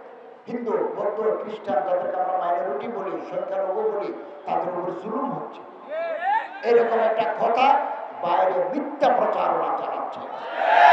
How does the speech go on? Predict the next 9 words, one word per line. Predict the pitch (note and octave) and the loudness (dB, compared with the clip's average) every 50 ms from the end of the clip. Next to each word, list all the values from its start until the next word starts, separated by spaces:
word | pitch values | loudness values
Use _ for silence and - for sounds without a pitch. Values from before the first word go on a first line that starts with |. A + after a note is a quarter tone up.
| - - - - - - - - - - - - - - - - - - - - - - - - - - - - - - | 12 12 12 12 12 10 10 10 10 10 8 8 6 4 4 2 0 0 -2 -4 -4 -6 -6 -8 -8 -12 -14 -12 -8 -4
এবং | F#3+ G3 A3+ | -2 0 0
আমার | A3+ A3+ A3+ A#3 A#3+ A#3+ | 2 2 2 2 2 2
সাথে | A#3+ A#3+ - A#3+ A#3+ A#3+ A#3+ A#3 - - - - - G#3 G3+ | 2 0 -2 -2 0 2 2 2 2 0 -2 -6 -8 -10 -8
ইউরোপীয় | G#3+ A3 A#3 A#3 A3+ A3+ A3 A3 | -6 -6 -6 -6 -6 -6 -4 -4
ইউনিয়নের | A3+ A3+ B3 B3 B3 A#3 A3+ F#3+ - - - - - - - - - - - - - - | -2 -2 -2 -2 -2 -2 -2 -2 -2 -2 -4 -6 -10 -12 -14 -16 -18 -18 -18 -18 -16 -8
কমিশনের | - G3+ G3+ G3+ G3+ G3+ G3+ - - A3 G3+ G3+ - - F#3 | -4 -2 -2 0 -2 -4 -6 -8 -6 -4 -2 -2 -2 0 0
লোকেরা | F#3 F3+ F3+ F#3 F#3+ G3 | 0 0 0 0 0 0
দেখা | - - F3 F3+ F#3 | 0 0 0 0 -2
করেছেন, | F#3 E3+ E3 - - - | -2 -2 -2 -4 -4 -6